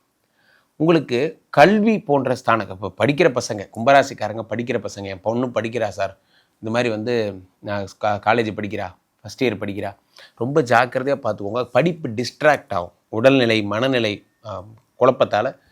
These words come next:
படிப்பு டிஸ்ட்ராக்ட் ஆகிறதுக்கான வழிகள் எல்லாம் மிக அதிகம். ரெண்டாம் இடத்துக்குரிய இந்த சனி வக்கரமாவதால். ரெண்டுக்குடைய குரு உச்சம் பெறுகிறார். எப்போ உச்சம் பெறுகிறார்? இந்த,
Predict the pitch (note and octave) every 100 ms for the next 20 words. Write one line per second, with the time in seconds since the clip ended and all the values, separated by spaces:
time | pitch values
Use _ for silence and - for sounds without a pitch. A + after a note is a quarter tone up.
0 | _ _ _ - C#3+ E3+ D#3 A#2 B2 E3+
1 | D#3+ - G#2+ G#2 A2+ G2+ G2+ A2+ G#2 G#2+
2 | G#2 G2+ A2 G#2+ F#2+ G#2 F#2 F#2+ F2+ _
3 | A2 A#2+ C3 B2+ G#2+ G#2 F#2+ G#2 A2+ C#3+
4 | _ _ _ _ A2+ G#2+ G2+ G2 G#2 -
5 | G#2 A#2 G2 - G2+ F#2+ F#2 F#2+ G2 -
6 | B2 G3 A#3+ G#3+ F#3+ D3 A2+ A2+ D3 G3
7 | C3 - D3 A#2 A2+ G2+ F#2 F2+ _ -
8 | A2 D3+ C3+ A#2+ B2+ A2 G#2 G#2+ G#2+ G#2
9 | _ _ - _ - A#2+ C3+ D3